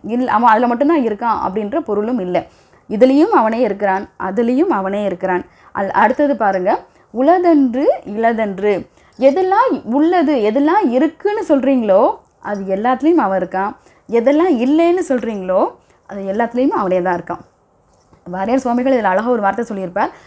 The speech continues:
அஹ், தெய்வத்துக்கு இல்லைன்னு சொல்றாங்க, தெய்வமே இல்லைன்னு சொல்றவங்கள என்ன சொல்றது, அவங்களெல்லாம் எப்படி நம்ம அண்டர்ஸ்டாண்ட் பண்றது அப்படின்னு கேட்கறதுக்கு அங்க அழகா அவர் ஒரு பதில் சொல்றார். "தெய்வத்துக்கு நான் சிவம்னு ஒரு பேர் வைக்கிறேன், நீ முருகன்னு ஒரு பேர் வைக்கிற,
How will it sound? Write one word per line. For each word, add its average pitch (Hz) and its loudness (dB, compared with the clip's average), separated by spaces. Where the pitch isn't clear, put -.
அஹ், 208 -4
தெய்வத்துக்கு 277 2
இல்லைன்னு 302 2
சொல்றாங்க, 240 0
தெய்வமே 277 2
இல்லைன்னு 294 0
சொல்றவங்கள 233 -2
என்ன 262 0
சொல்றது, 202 2
அவங்களெல்லாம் 214 0
எப்படி 247 -4
நம்ம 208 -2
அண்டர்ஸ்டாண்ட் 240 -4
பண்றது 190 -2
அப்படின்னு 202 -2
கேட்கறதுக்கு 202 -4
அங்க 196 -8
அழகா 226 2
அவர் 262 2
ஒரு 202 2
பதில் 196 0
சொல்றார். 196 0
"தெய்வத்துக்கு 285 0
நான் 247 0
சிவம்னு 330 4
ஒரு 339 2
பேர் 226 -2
வைக்கிறேன், 190 -2
நீ 311 -2
முருகன்னு 339 0
ஒரு 302 2
பேர் 220 -2
வைக்கிற, 190 -4